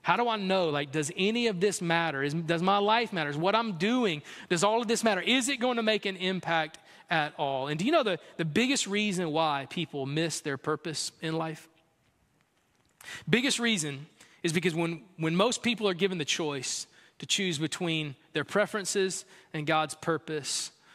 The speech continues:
most choose their own preferences. Your preference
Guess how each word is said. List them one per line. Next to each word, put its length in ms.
most 260
choose 300
their 140
own 140
preferences. 600
Your 160
preference 920